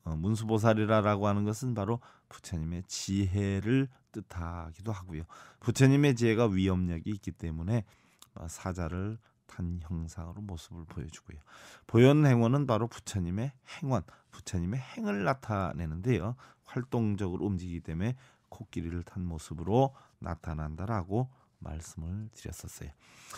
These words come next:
일반적으로 우리 불자님들이요, 뭐 경전 하나도 몰라도 사실은 상관이 전혀 없습니다. 천수경 뭐 다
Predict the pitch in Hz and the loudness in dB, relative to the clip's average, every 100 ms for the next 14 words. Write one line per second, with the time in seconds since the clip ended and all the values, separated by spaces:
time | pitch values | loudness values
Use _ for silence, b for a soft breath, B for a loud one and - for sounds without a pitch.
0 | B B B B B 139 160 160 170 180 | B B B B B 10 12 12 10 8
1 | 214 127 127 107 95 107 98 92 82 - | 8 6 6 2 4 4 4 2 -2 -6
2 | 87 101 78 87 90 78 _ _ - - | -4 -2 -2 -4 -6 -8 _ _ -18 -18
3 | 82 - 85 92 98 98 110 92 90 80 | -10 -4 -2 -2 -4 -4 -6 -4 -6 -8
4 | 80 85 82 85 90 - 82 - 90 101 | -8 -8 -10 -12 -16 -16 -14 -10 -8 -10
5 | b b b - - 101 85 90 101 - | b b b -16 -12 -8 -8 -8 -10 -10
6 | 95 107 - 78 82 95 95 _ - - | -8 -10 -12 -14 -10 -10 -12 _ -12 -6
7 | 117 - 90 110 113 92 - 92 127 | -6 -4 -4 -2 -4 -6 -4 -2 -2